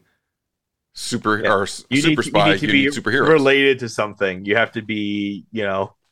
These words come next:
Speaker 2: somehow tangentially part of a greater spy-verse or
Speaker 1: Mm-hmm.
Speaker 2: something.
Speaker 1: Yeah, or, or you, or you make them period pieces and you set them back in during the Cold War or back,
Speaker 2: Yeah.
Speaker 1: you know, and, and then
Speaker 2: Like,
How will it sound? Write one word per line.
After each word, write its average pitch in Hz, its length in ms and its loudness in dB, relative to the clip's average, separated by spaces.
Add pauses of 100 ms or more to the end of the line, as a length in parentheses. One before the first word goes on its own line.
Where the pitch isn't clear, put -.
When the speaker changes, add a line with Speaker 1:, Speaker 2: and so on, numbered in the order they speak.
(360)
Speaker 2:
somehow 117 380 0
tangentially 107 960 -4
part 110 280 0
of 101 140 -4
a 104 60 -2
greater 98 600 -4 (640)
spy-verse 107 880 -2
or 123 40 -8
Speaker 1:
Mm-hmm. 113 120 -8
Speaker 2:
something. 123 460 -6 (300)
Speaker 1:
Yeah, 156 300 2
or, 156 240 4
or 143 220 0
you, 127 260 -2 (180)
or 131 140 4
you 113 140 2
make 110 260 2
them 98 400 -2 (340)
period 147 320 2
pieces 92 300 -8
and 98 140 -2
you 95 40 -4
set 117 280 0
them 101 160 -4
back 98 340 -2
in 95 320 -4
during 98 220 0
the 92 60 -4
Cold 139 240 2
War 95 320 0
or 95 100 2
back, 95 240 2
Speaker 2:
Yeah. - 120 -6
Speaker 1:
you 110 100 0
know, 95 260 0
and, 104 180 0
and 101 160 -2
then 98 140 2
Speaker 2:
Like, 131 340 0